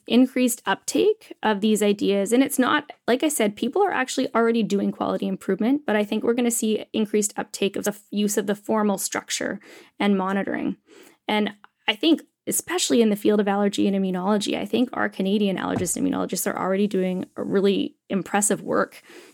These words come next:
in this field. So I see this becoming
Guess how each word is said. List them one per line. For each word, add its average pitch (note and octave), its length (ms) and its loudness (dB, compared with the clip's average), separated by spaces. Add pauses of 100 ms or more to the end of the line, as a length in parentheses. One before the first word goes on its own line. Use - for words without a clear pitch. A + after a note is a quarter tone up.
(120)
in G3 140 2
this F#3+ 180 0
field. - 380 -4 (880)
So G3+ 320 4
I A3+ 140 -2
see B3+ 200 4
this C4 200 4
becoming G#3 520 2